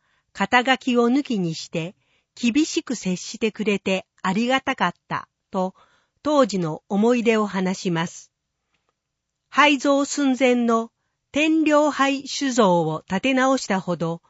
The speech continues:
すごい腕を持つ師匠に、ここで修行するよりも、早く家を継いだ方が絶対に大成する、と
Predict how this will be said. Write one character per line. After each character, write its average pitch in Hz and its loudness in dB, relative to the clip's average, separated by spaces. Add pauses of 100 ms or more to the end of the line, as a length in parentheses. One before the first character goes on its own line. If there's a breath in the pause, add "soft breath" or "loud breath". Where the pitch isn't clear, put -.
(240)
す - -4
ご 277 4
い 202 -4
腕 220 2
を 190 2
持 170 0
つ 156 -14
師 240 -6
匠 175 0
に、 160 -6 (480)
こ 196 -4
こ 262 4
で 262 2
修 220 -2
行 240 4
す 262 -4
る 254 0
よ 254 4
り 214 2
も、 165 -6 (320)
早 262 2
く 185 -6
家 226 2
を 180 2
継 - -6
い 254 2
だ 254 2
方 233 0
が 156 -8
絶 180 -4
対 262 0
に 254 -2
大 214 -2
成 214 0
す 202 -6
る、 180 -4 (560)
と 196 -2